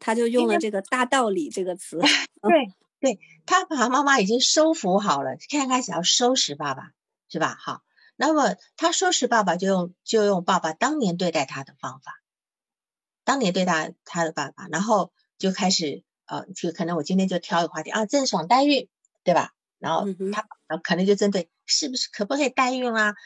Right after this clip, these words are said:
Speaker 2: 呃，对不对？”那他就准备了很多利基点，就跟他爸辩，
Speaker 1: 嗯哼。
Speaker 2: 是吧？那他一定要辩赢。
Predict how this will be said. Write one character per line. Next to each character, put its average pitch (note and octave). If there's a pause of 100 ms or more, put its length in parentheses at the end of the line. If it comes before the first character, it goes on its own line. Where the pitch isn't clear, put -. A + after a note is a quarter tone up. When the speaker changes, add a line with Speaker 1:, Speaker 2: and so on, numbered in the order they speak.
Speaker 2:
呃， G#3+
对 A#3+
不 G3+
对？” G3+
那 F#3
他 A#3
就 A#3
准 D3+
备 F3+
了 E3+
很 C#3+
多 D#3+
利 E3
基 D3
点， B2+
就 C#3
跟 D3
他 D3
爸 C#3+
辩， - (600)
Speaker 1:
嗯 F#3
哼。 F#3+
Speaker 2:
是 F#3
吧？ - (260)
那 F#3
他 B3
一 A#3
定 G3
要 F3+
辩 D#3+
赢。 A2+